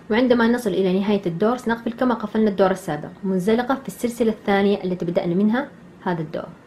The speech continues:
ندخل إبرة هكذا في الحلقة الأمامية، ثم ندفع بالإبرة هكذا إلى الخلف. والآن سنبدأ بالدور الرابع بنفس الخطوات والطريقة. سنرتفع بسلسلتين، وهذه تعتبر عمود بلفة واحدة.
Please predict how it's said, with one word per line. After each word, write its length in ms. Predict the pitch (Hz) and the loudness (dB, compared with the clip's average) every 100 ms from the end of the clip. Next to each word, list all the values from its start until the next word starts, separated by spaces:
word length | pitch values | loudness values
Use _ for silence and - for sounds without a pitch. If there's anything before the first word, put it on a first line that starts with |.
| - - - - - - - - - | -20 -20 -20 -20 -20 -20 -20 -18 -14
ندخل 220 | 180 190 | -10 -8
إبرة 280 | - 190 - - - | -6 -4 -6 -12 -16
هكذا 240 | 180 175 175 | -14 -10 -10
في 100 | 170 | -8
الحلقة 300 | - 190 185 | -8 -6 -6
الأمامية، 440 | 175 180 196 254 | -4 0 0 0
ثم 200 | 269 214 | 0 0
ندفع 260 | 202 190 165 | 0 -2 -4
بالإبرة 360 | 170 202 226 | -2 -2 -2
هكذا 380 | 214 180 202 190 | -4 -6 -6 -6
إلى 80 | 156 | -8
الخلف. 300 | 151 - - - - - - - - - - - - - - - - - - - - - - - - - - - - - - - - - | -10 -16 -18 -20 -20 -20 -20 -20 -20 -20 -20 -20 -20 -20 -20 -20 -20 -20 -20 -20 -20 -20 -20 -20 -20 -20 -20 -20 -20 -20 -20 -20 -18 -6
والآن 260 | 208 226 254 | -2 2 2
سنبدأ 320 | 226 214 190 | 2 2 2
بالدور 360 | 175 170 190 | 2 0 2
الرابع 440 | 175 185 208 240 285 - - - | 2 2 2 2 0 -6 -18 -6
بنفس 360 | 185 185 233 226 | -2 -2 -2 -6
الخطوات 580 | - 190 175 185 226 | -6 -4 2 2 2
والطريقة. 540 | 208 208 180 160 - - - - | -2 -2 -4 -4 -8 -16 -16 -10
سنرتفع 560 | - 185 180 196 185 | -2 -2 0 -4 -4
بسلسلتين، 800 | 165 175 208 202 190 196 202 254 294 - | -8 -2 -2 0 -2 0 0 0 -2 -2
وهذه 220 | 208 190 | 2 2
تعتبر 420 | 190 170 180 208 | 2 0 0 2
عمود 280 | 196 196 185 | 2 2 2
بلفة 320 | 180 202 190 | 2 0 0
واحدة. 320 | 160 - - | -2 -4 -8